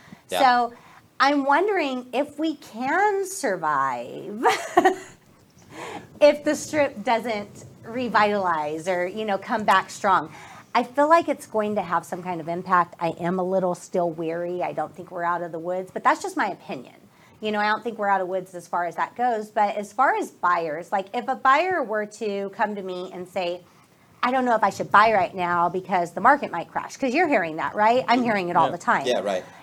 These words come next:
Speaker 2: And I don't think that that's quite the right, the wise decision either, because we have historical low interest rates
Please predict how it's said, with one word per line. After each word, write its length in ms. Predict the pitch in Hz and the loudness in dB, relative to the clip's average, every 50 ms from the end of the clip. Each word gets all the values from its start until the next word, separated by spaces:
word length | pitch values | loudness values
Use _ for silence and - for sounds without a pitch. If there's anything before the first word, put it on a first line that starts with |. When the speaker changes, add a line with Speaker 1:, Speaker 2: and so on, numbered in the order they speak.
| - _ - | -10 _ 0
Speaker 2:
And 460 | 285 294 294 285 285 285 277 277 277 - - _ _ - | 2 4 4 4 4 2 2 -2 -6 -8 -14 _ _ 2
I 140 | - 269 294 | 2 4 4
don't 280 | 330 349 370 311 - | 4 4 2 0 -4
think 280 | - - 269 254 233 - | -6 -6 -6 -6 -6 -8
that 120 | 240 220 | -6 -2
that's 220 | 233 220 247 254 - | 0 0 0 0 -2
quite 320 | - - 254 220 190 - | -2 0 0 0 0 0
the 80 | - 190 | -4 -4
right, 180 | 190 175 160 - - - 185 | -2 -2 -2 -4 -6 -8 -4
the 80 | - 190 | -2 0
wise 280 | 170 190 180 170 170 - | 0 0 -2 -2 -4 -10
decision 440 | 175 160 - 185 160 160 165 156 185 | -12 -10 -10 -10 -10 -8 -8 -2 2
either, 420 | 302 415 381 185 143 - - - - _ _ _ _ _ - | 2 2 2 0 -6 -10 -12 -16 -20 _ _ _ _ _ -6
because 540 | 262 247 - 269 247 240 240 226 220 - - _ _ _ _ _ _ _ - | -4 0 2 4 4 4 4 2 0 -6 -16 _ _ _ _ _ _ _ -4
we 140 | 240 247 220 | 0 2 4
have 100 | 214 185 | 4 2
historical 440 | 196 196 - 202 180 190 196 - 226 | 0 -2 -4 -2 -2 -2 -4 -4 -2
low 180 | 226 220 226 | -2 -2 -2
interest 420 | 220 202 202 202 - 214 208 - - | -2 -6 -8 -10 -14 -16 -12 -8 -6
rates 440 | 208 202 233 - - - - - | -4 -4 -4 -6 -10 -16 -20 -20